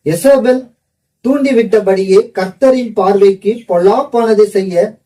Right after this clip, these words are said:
தன்னை விற்று போட்ட ஆகாப்பை போல் ஒருவனும் இல்லை.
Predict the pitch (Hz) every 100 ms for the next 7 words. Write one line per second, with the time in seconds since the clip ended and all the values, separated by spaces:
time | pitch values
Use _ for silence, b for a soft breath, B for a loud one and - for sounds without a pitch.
0 | _ _ 175 175 208 220 311 302 220 196
1 | 202 214 147 165 233 254 226 226 196 214
2 | 233 170 170 214 233 226 226 214 202 196
3 | 196 151